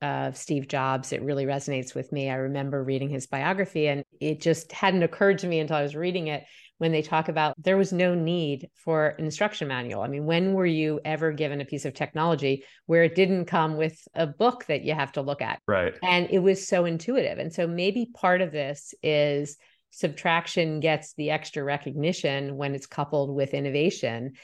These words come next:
Speaker 1: because then the subtraction success and the excellence is so readily apparent, like in the case with the iPhone.
Speaker 2: Yeah, yeah, that's a great, I didn't even think about getting rid of the subtra-, the, um,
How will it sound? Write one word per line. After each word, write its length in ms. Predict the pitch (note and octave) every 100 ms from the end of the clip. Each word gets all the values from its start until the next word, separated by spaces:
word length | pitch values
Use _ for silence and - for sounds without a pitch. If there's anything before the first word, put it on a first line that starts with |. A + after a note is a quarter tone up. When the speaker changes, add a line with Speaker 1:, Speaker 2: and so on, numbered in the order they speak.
| - - _
Speaker 1:
because 300 | E3+ F3+ E3+
then 720 | D3 F#3 G#3 G3+ F3 E3+ E3 - -
the 640 | D#3 D3 D#3+ D3+ D3+ D3+ - - _ _ _
subtraction 800 | - D3+ - E3 E3 - D#3 D3
success 640 | D3 - - E3 D3+ C#3+
and 100 | C#3+
the 120 | C#3+
excellence 640 | - D#3+ - D3+ B2 D3+ -
is 260 | - C#3+ -
so 320 | - D#3 D3
readily 380 | D3 C#3+ C3 C3+
apparent, 500 | A#2+ - C#3 B2 -
like 200 | C3 C3
in 60 | C3
the 60 |
case 380 | C3 C3+ B2 -
with 240 | - C3 A#2+
the 80 | C3
iPhone. 420 | B2 - D#2 - - _ _ _ _ _ _
Speaker 2:
Yeah, 260 | C3 D#3+ G#2+ - - -
yeah, 280 | A#2 F2+ -
that's 160 | A#2 C3+
a 40 |
great, 260 | A2 A2 F#2
I 140 | G2+
didn't 300 | G#2 - A2+
even 200 | G2 F#2+
think 220 | F2+ G#2+ A2+ G2+ _
about 220 | F#2 E2+ E2+
getting 200 | F#2 F2
rid 120 | F2+
of 120 | E2+
the 60 | E2+
subtra-, 460 | - D#2+ - - E2
the, 220 | F#2 E2
um, 380 | E2 E2 D#2+